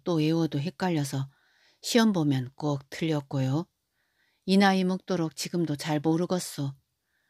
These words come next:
마네인가 모네인가, 마네 모네가 한 사람인가. 그런데 언제적부터 그렇게 이미자 노래를 좋아했나요?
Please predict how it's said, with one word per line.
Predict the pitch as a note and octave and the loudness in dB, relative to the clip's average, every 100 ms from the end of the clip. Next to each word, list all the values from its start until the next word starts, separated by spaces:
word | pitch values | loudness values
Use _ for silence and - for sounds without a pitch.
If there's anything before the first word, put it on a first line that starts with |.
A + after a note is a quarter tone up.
| _ | _
마네인가 | E3 D#3+ D3+ C#3+ C3+ C3+ C3+ C#3 _ | 2 4 4 2 0 -2 -4 -6 _
모네인가, | D#3+ D#3 D#3+ D#3+ D3+ C#3+ - _ _ _ _ _ _ _ | -2 2 2 2 0 -4 -8 _ _ _ _ _ _ _
마네 | F#3 G3 G#3 | 2 4 4
모네가 | G3 F#3+ F#3 F3 | 2 2 2 0
한 | E3+ G3+ | 0 0
사람인가. | A3 G3 F3 D#3 C#3+ C3+ C3+ - _ _ _ _ _ | 0 0 0 0 0 -2 -4 -8 _ _ _ _ _
그런데 | - A3+ A3+ G3+ E3 D3+ D3 _ _ _ | -4 2 4 4 2 2 -2 _ _ _
언제적부터 | - G#3+ A3 A#3 A3 - G#3 - F#3 | 2 4 6 4 0 -2 -6 -2 -4
그렇게 | - E3+ - D3+ C#3 - _ _ - | -2 -4 -2 -2 -4 -6 _ _ -2
이미자 | F3+ F3+ E3+ D3+ | 2 2 2 2
노래를 | D3 D3 C#3+ C#3 | 2 2 0 0
좋아했나요? | C#3 E3+ E3 F3 F#3 F3 D#3 D3 | 0 0 2 0 0 0 2 2